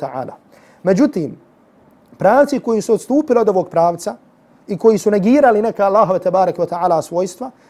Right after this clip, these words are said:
z-, zašto su negirali? Na primjer, rekli su, Allah se nije uzvisio iznad arša. Kažu, to znači zavladao je. Znači, rekli su to zato što su poredili Allaha tabaraka wa ta'ala sa nečim od,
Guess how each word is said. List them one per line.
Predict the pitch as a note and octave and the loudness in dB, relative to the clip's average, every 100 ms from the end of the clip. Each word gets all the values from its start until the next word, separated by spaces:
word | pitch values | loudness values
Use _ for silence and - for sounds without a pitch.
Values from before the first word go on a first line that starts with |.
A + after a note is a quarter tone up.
| - | -10
z-, | D#3+ A#3 | -8 2
zašto | G#3+ D4 A#3 | 4 4 2
su | - G3+ | -4 -4
negirali? | F#3 A3+ A3 A#3 C#4+ _ _ _ _ _ - | -2 0 2 2 -4 _ _ _ _ _ -6
Na | F3+ | -4
primjer, | A#3+ B3 A3+ | -2 0 0
rekli | B3+ A#3 | 2 0
su, | - B3+ - | -2 -6 -2
Allah | B3 A#3+ G#3 | 2 4 2
se | - A3 | 2 -2
nije | B3 | -2
uzvisio | E3+ G#3 - E3+ | -2 -2 -4 -6
iznad | D#3+ D3 | -6 -6
arša. | C#3 - - _ _ _ _ _ _ _ | -8 -10 -20 _ _ _ _ _ _ _
Kažu, | A3 G#3 | 0 2
to | G#3 G#3 | 0 -2
znači | A3 A3 G3+ | -2 -4 -2
zavladao | F3 F3 F3+ E3+ C#3+ | 2 4 2 2 -4
je. | G2+ _ _ _ _ _ _ _ | -6 _ _ _ _ _ _ _
Znači, | E3+ E3+ G3 G3 - | -6 -4 -6 -6 -2
rekli | C4 D4 B3 | 0 0 -2
su | A#3+ | -4
to | B3 A#3+ | -2 0
zato | G3+ D4 B3+ A3 | 2 2 0 0
što | A3 | -2
su | G#3+ | -2
poredili | - E4+ C#4+ A3 B3 C4 - - | -2 2 2 2 0 -2 -8 -2
Allaha | F#3 C#4 A#3+ | 2 2 2
tabaraka | A#3 A#3+ D4 A#3 A#3 | 0 -2 0 0 -2
wa | G#3+ | -2
ta'ala | A3+ C4 C4+ C4 D4+ D4+ _ _ | -2 0 2 2 0 -4 _ _
sa | - F4 | 0 4
nečim | D4 C4 B3+ B3 | 2 0 -4 -2
od, | A#3 A3 | -2 -2